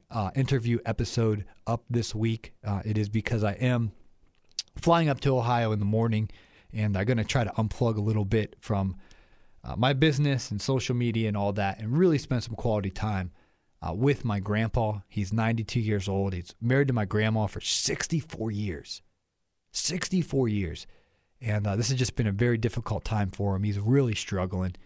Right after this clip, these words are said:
And, uh, so just gonna sit with him in his family room and, uh, comfort him a little bit. And, uh, Lord willing, I'll be back in the studio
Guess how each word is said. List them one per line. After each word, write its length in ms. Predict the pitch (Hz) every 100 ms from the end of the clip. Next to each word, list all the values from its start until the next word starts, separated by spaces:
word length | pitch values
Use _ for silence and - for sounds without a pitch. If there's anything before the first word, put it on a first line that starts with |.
| _ _ _ 101
And, 180 | 90
uh, 120 | 87 82
so 160 | -
just 200 | 104 104
gonna 160 | 120 98
sit 300 | - 139 -
with 140 | 117
him 140 | 123 110
in 40 |
his 140 | 98 -
family 320 | 110 104 98
room 400 | 101 104 104 98
and, 240 | 104 98
uh, 140 | 95 85
comfort 380 | - 120 95 95
him 160 | 110
a 20 |
little 300 | 101 113 101
bit. 340 | 95 101 95 - - _ _ _ _ _ _
And, 300 | 107 107 101
uh, 180 | 95 85 - _ _ -
Lord 260 | 151 170 156
willing, 380 | 127 131 120 98
I'll 140 | 107
be 100 | 117
back 360 | 107 107 101 -
in 100 | 104
the 40 |
studio 600 | 95 - 110 104 98 95